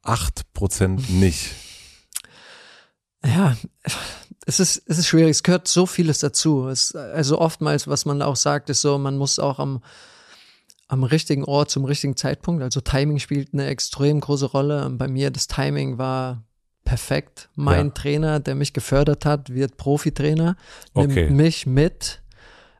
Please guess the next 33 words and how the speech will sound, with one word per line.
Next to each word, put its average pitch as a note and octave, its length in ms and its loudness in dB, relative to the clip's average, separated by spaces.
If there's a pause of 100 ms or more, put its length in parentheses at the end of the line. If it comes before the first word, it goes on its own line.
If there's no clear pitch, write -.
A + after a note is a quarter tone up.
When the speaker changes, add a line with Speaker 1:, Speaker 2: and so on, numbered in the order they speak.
(120)
Speaker 2:
Ich C#3 80 4
Speaker 1:
Ach C#3+ 80 6
Speaker 2:
hab D3 60 2
Speaker 1:
so, C#3+ 100 2
Speaker 2:
davor C#3+ 300 4
Speaker 1:
mhm. D#3 40 6
Speaker 2:
eine G2 120 2
extrem D3 360 0
gute C#3+ 240 2
Saison C3+ 320 2
gespielt. D3+ 300 0
Wir C3 80 0
sind B2+ 160 -2
deutscher C3+ 260 0
Meister C#3+ 320 0
geworden. C#3+ 320 4
Ich C3 140 -4
war C3 80 -2
der B2 100 -4
Kapitän C#3 560 0
und C3 180 -2
dann, C#3 300 0
äh, C#3+ 160 0
nimmt C3 300 0
er C#3 140 2
mich C#3 200 -2
mit C#3 260 0
und C3 120 -2
lässt B2+ 260 -4
mich A2+ 100 -4
jedes B2 240 -2
Spiel A#2+ 200 -6
spielen. B2+ 420 -4